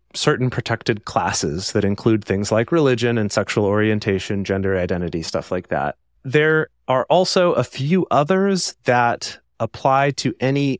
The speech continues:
at-will employees, which is most states work that way. Um, is at will, where basically either the employee or the employer can terminate that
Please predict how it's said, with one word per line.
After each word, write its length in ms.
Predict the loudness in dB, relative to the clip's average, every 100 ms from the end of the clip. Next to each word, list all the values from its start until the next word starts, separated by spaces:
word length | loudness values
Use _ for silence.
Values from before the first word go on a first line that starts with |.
| 0
at-will 720 | 0 2 2 2 2 0 -4 _ _ -4
employees, 760 | -4 -4 -4 -4 -4 -8 -10 -2
which 280 | -2 2
is 280 | 0 0 -4 -12 _ -10
most 560 | -4 0 2 0 -2
states 600 | -4 0 2 0 -4 -8 -10 -6
work 320 | 0 0 0
that 280 | 2 2 2
way. 240 | 0 0 -2 _ -10
Um, 260 | -4 -2 -2
is 160 | -4 -2
at 220 | 0 0
will, 240 | 2 4 4
where 100 | 2
basically 560 | 2 0 0 0 0 0
either 400 | 0 0 2 0
the 440 | 0 -2 -2 -6 -6
employee 640 | -6 0 2 2 2 0
or 220 | 0 0 2
the 140 | 2
employer 580 | 0 2 2 4 2 0
can 500 | 0 0 2 0 -2 -6 _ _ _ _
terminate 560 | -2 0 2 0 -2 0
that 220 | 0